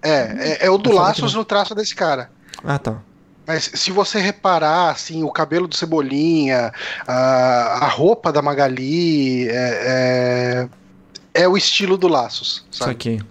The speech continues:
Speaker 2: saquei. Muito bem.
Speaker 1: Mas, assim, eu gostei muito, gostei muito. Ah, eu não sei, eu posso levar amanhã pra devolver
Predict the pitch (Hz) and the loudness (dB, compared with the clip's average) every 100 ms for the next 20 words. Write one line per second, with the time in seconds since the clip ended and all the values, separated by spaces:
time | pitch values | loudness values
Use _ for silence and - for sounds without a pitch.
0 | - - - 113 113 107 - - - - | -18 -14 -8 -8 -6 -10 -10 -20 -20 -20
1 | - - - - - - - - - - | -20 -20 -20 -20 -20 -14 -14 -14 -20 -20
2 | - 370 156 294 311 302 277 220 226 269 | -12 -4 0 2 2 0 0 0 0 0
3 | 277 269 170 151 143 143 156 - 185 165 | 0 -2 -4 -14 -12 -6 -4 -2 -2 0
4 | 175 220 - 226 226 - 170 175 170 170 | 0 0 2 4 4 4 6 6 6 6
5 | 170 170 - 208 226 - 190 196 170 - | 4 2 2 2 2 2 4 4 2 2
6 | 185 - 175 165 - 160 170 143 156 - | 0 0 -2 -2 -2 0 2 2 0 0
7 | 143 143 143 147 160 147 139 143 131 139 | -4 -4 -4 -4 -2 0 2 2 2 0